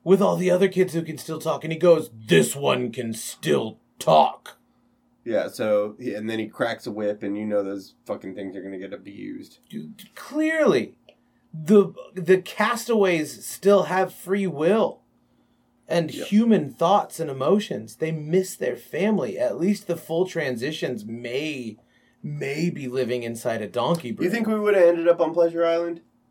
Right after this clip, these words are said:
Speaker 1: Bro, yes.
Speaker 2: I think that
Speaker 1: You remember that time we went to New Orleans together?
Speaker 2: we were adults by then.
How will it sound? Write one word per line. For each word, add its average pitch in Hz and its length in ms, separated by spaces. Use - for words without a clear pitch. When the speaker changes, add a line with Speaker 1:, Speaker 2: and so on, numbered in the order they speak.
Speaker 1:
Bro, 202 400
yes. 180 680
Speaker 2:
I 135 100
think 151 280
that 117 480
Speaker 1:
You 170 100
remember 185 220
that 180 180
time 170 220
we 170 80
went 165 160
to 165 100
New 160 120
Orleans 170 400
together? 214 580
Speaker 2:
we 160 120
were 139 180
adults - 380
by - 140
then. - 240